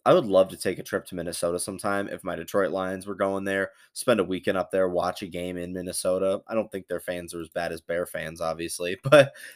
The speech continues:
um, no, I really, it would be a cool stadium to see in real life. It looks very, uh, comforting and just state of the art, obviously. And so, uh, yeah, they got a lot of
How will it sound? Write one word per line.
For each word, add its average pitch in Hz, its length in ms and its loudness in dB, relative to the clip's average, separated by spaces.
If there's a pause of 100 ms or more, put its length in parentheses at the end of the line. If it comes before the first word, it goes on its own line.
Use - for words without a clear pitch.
(120)
um, 110 340 6 (120)
no, 127 200 2
I 98 100 6
really, 123 640 4
it 120 100 0
would 127 100 -4
be 156 100 0
a 120 40 -2
cool 117 240 -8
stadium 101 420 -2
to 82 40 -10
see 90 280 -8
in 82 120 -10
real 87 180 -4
life. 80 420 -6
It 104 120 -6
looks 101 360 0
very, 87 580 -2 (320)
uh, 71 120 -12 (100)
comforting 85 640 -6
and 82 200 -14 (240)
just - 180 -8
state 95 260 -2
of 82 60 -6
the 78 140 -6
art, 76 220 -2
obviously. 76 680 -6 (300)
And 135 180 0
so, 139 360 8
uh, 131 320 4 (680)
yeah, 185 280 0
they 110 180 4
got 127 160 10
a 127 40 6
lot 123 260 8
of 131 240 2